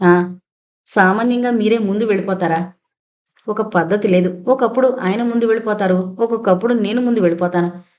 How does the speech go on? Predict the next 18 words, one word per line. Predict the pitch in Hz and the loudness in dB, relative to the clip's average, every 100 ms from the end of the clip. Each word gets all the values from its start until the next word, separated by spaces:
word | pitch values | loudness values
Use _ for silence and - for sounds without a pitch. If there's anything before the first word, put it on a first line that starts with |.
| - | -2
మా | 196 | 2
ఇద్దరి | 175 180 196 | 4 2 0
దగ్గర | 208 208 208 | 0 0 -2
తాళం | 208 165 180 | -2 0 0
చెవులు | 214 214 190 | 0 0 0
ఉండేవి." | 170 175 175 180 - - - - _ _ _ | 2 2 2 -2 -10 -16 -20 -20 _ _ _
"ఆ | 226 220 | 0 2
రోజున | 185 202 247 262 | 4 2 0 -2
ఆయనకి | 254 220 220 208 | -4 -6 -4 0
ఏమైనా | 190 214 233 | 0 0 0
ముఖ్యమైన | 208 180 226 233 233 | -2 -2 -2 0 0
పనుండి | 233 185 220 214 | 0 2 2 2
ఉండిపోయారా?" | 185 190 220 214 214 - _ _ _ _ _ _ _ _ 202 | 0 0 -2 -2 -4 -6 _ _ _ _ _ _ _ _ -4
"నాకు | 185 | -2
తెలీదు." | 180 170 180 180 - _ _ _ _ _ _ | 2 2 2 0 -4 _ _ _ _ _ _
"ఆ | 214 202 | 0 2
రోజు | 190 196 | 2 0
సాయంకాలం | - 233 226 226 226 | -2 -4 -2 -2 -2